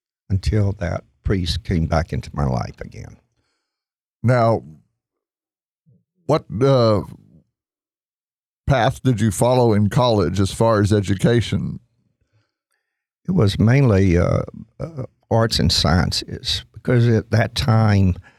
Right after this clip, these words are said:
Speaker 1: during the sixties, you know, there were a lot of things going on in people's lives, and, and I didn't know exactly what I wanted to do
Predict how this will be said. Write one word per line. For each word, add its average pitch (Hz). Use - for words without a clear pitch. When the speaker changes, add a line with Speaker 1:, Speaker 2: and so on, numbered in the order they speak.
Speaker 1:
during 131
the 87
sixties, -
you 117
know, 101
there 101
were 95
a 107
lot 120
of 95
things 123
going 104
on 104
in 90
people's 104
lives, 98
and, 78
and 104
I 110
didn't 117
know 107
exactly 104
what 95
I 98
wanted 101
to -
do 101